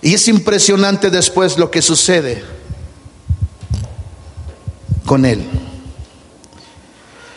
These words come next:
Jacob fue un sinvergüenza, un supl-, un sum-, suplantador.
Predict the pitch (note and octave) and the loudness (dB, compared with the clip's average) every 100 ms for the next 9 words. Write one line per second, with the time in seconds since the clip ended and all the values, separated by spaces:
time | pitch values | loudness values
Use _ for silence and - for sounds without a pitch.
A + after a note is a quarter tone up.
0 | - - - - - - C#3+ - E3+ E3+ | -20 -20 -20 -20 -10 -2 0 2 2 2
1 | D3 D#3+ E3+ E3 - - - - D#3+ - | 2 4 4 2 -2 -10 -4 2 4 4
2 | D#3+ C#3 C#3 D3 F3 F#3+ A3 A3+ - - | 4 4 4 2 2 0 -2 -4 -10 -20
3 | - - - - - - C3+ D3+ E3 D3+ | -20 -20 -20 -20 -20 -2 2 4 4 4
4 | C3+ C3+ D#3 D#3 F3 D3 - - - D3+ | 2 2 2 2 2 0 -4 -2 0 2
5 | D3 D3 C#3+ C3+ B2 B2 - | 2 2 2 2 4 2 0